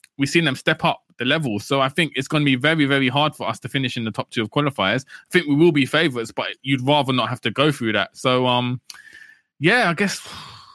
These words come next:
<sighs> a lot in the air, Mash, a lot in the air. I think I'm optimistic we can get one win against New Zealand, and I'm optimistic we'll qualify for the World Cup, but only because of circumstances outside of our control, namely South Africa giving up points for the bag.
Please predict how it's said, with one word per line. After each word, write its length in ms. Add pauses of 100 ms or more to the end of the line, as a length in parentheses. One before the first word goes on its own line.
<sighs> 520
a 40
lot 220
in 100
the 60
air, 180
Mash, 260
a 40
lot 180
in 80
the 80
air. 180
I 80
think 300
I'm 160
optimistic 560
we 120
can 100
get 140
one 180
win 100
against 260
New 140
Zealand, 500
and 380 (460)
I'm 140
optimistic 580
we'll 180
qualify 440
for 100
the 60
World 240
Cup, 260
but 140 (100)
only 340
because 640
of 360
circumstances 840
outside 320
of 100
our 100
control, 380
namely 480 (300)
South 260
Africa 400
giving 240
up 140
points 260
for 80
the 80
bag. 340